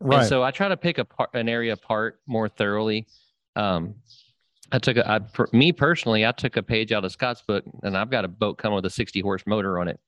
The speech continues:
Speaker 2: I think, uh, our buddy Compton said he ran three days on seven gallons. So that, that's, that's gonna be my answer to it. Uh, I, I might even, I, I'll probably be wide open throttle in that.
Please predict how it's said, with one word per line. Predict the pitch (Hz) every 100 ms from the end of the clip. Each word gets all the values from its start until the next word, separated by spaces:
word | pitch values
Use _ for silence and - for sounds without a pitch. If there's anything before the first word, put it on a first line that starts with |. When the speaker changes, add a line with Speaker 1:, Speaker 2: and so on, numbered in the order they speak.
| _ _ _ _ -
Speaker 2:
I | 113
think, | 120 62 -
uh, | 110 98 - _ -
our | 110
buddy | 101 120 110
Compton | 117 117 - 95
said | - 107
he | 107
ran | 107 95
three | - 113
days | 104 104 92
on | 87
seven | - 98 95
gallons. | 95 98 87 90 -
So | 95
that, | 95 104
that's, | 110 -
that's | - 123
gonna | - 120
be | 104
my | 92 110 107
answer | 90 90 - 87
to | - 90
it. | 92 - _ _ _ _ _ -
Uh, | 92 85 - _ _ -
I, | 104 -
I | - 117
might | 107 107 113
even, | 110 104 101 -
I, | -
I'll | - 127 123
probably | - 92
be | 95
wide | 90 87
open | 92 90
throttle | 87 92 92 92
in |
that. | 92 92